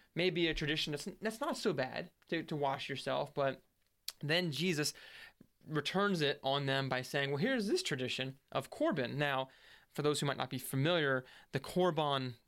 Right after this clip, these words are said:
rule was that, I believe, if you, if you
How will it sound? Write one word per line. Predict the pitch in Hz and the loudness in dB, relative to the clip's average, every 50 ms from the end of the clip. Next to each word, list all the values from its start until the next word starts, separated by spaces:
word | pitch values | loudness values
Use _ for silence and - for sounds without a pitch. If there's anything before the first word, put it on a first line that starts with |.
| _ - | _ -6
rule | 139 143 190 254 208 156 143 139 151 214 262 262 - - - - - - _ - | 0 2 4 6 6 6 6 4 4 2 0 -2 -6 -14 -20 -20 -20 -20 _ -2
was | 139 147 143 135 131 139 | 0 2 2 2 2 0
that, | 143 143 135 135 139 - - | 0 0 2 0 -2 -2 -4
I | 143 139 | -4 -4
believe, | 113 135 127 147 196 180 139 123 123 143 175 - _ - - - - - - _ | -2 -2 0 2 2 2 2 2 0 -2 -6 -8 _ -20 -20 -20 -20 -20 -20 _
if | - - 165 160 151 - - | -2 2 2 2 2 0 -4
you, | 139 143 170 202 226 240 240 240 240 240 240 233 - - _ - _ - _ _ - - - - - - - - | -2 0 0 2 2 2 4 4 4 2 0 0 -4 -12 _ -20 _ -20 _ _ -10 -8 -6 -6 -6 -8 -8 -4
if | 165 147 135 | -4 -2 0
you | 165 202 226 233 233 233 226 226 | 2 2 4 4 4 4 2 2